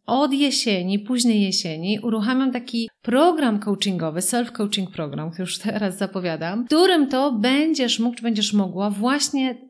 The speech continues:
co miesiąc, każdego miesiąca pracować ze mną, w pewnym sensie indywidualnie, w pewnym sensie grupowo. E, więcej o tym programie już niedługo, jak tylko powstanie już strona, a powstanie dokładna koncepcja tego, to obiecuję Ci powiedzieć. Możesz śledzić na naszej stronie ela krokosz pe el.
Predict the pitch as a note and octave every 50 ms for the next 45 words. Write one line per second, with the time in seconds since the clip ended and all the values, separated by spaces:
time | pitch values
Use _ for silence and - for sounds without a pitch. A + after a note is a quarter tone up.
0 | _ - - - - D4+ E4+ F4+ E4+ D#4+ C#4+ C4 C4 C4+ C4 - B3+ A#3+ A#3+ -
1 | - A3 G#3 - - - - C4+ C#4+ C#4+ C#4 C4+ C#4 C4 B3 A#3+ A#3+ - B3 B3
2 | B3 A#3 - A#3 A3 - G#3 G3+ - A3+ G3 G#3 G#3 F#3+ G3+ G#3 G#3 G#3 G3 F#3+
3 | G3+ - F4 F4+ D#4 C4+ - C4 A#3 - A3+ G#3+ G3 F#3+ F3 E3 - F#3 A3 B3+
4 | B3 G#3+ G#3+ - G#3+ A3 G#3+ G3+ G#3 G#3+ G#3 G3 G3+ F#3+ E3+ E3+ E3 E3 - A3
5 | A#3+ B3 A3 A3 G#3+ G3+ - - F3+ E3+ E3 E3 D#3+ F3 G#3 C4+ D#4+ F4 F#4 F4+
6 | F4+ D#4+ D4 D4+ C#4 C4 A#3 A#3+ B3 A3 G#3+ A#3+ B3 B3+ B3 A#3+ A#3 A3+ A3+ A#3
7 | B3 A#3+ - - A3 G#3 F#3 G#3 B3 C4 A#3+ A#3+ A3 G#3+ G#3 G#3 G#3 G#3 - D4
8 | D4 C#4+ D4 - A#3+ A#3 A#3 G#3+ - - A#3 A3 G#3 F#3+ F3+ - - - - A#3
9 | A#3+ C4 C4 A#3+ A3+ G#3 F#3+ F#3+ F#3 - E3+ - - - G3 G#3 G3+ G#3 G3+ -
10 | A3 G#3+ G#3+ G#3 G#3 A3+ A3+ G#3+ G#3+ - - - C#4+ E4 G4 - - - C4 A3
11 | G#3+ A3 G#3+ G#3 G3+ G#3 G#3+ G3+ F#3+ F#3 - - F#3+ F3+ G#3 G#3 G#3 G3+ F#3 F3+
12 | - - - E3+ D#3+ D3+ D#3+ E3 G3 B3 A#3+ - - - _ - G#3 G#3+ A#3 B3+
13 | D4 E4+ E4+ E4 D4+ - - - C#4+ C#4 C4+ C4 B3 A3 B3 A#3 A3+ G#3+ G#3 G3+
14 | - A3 G#3 G#3 - - - G3 F#3 E3 E3 E3 F3 - - G3+ G3 F#3+ F#3+ F#3+
15 | G3 F#3 - - F3+ - - - A#3+ - - D3+ D#3 D#3+ E3 G3 A#3+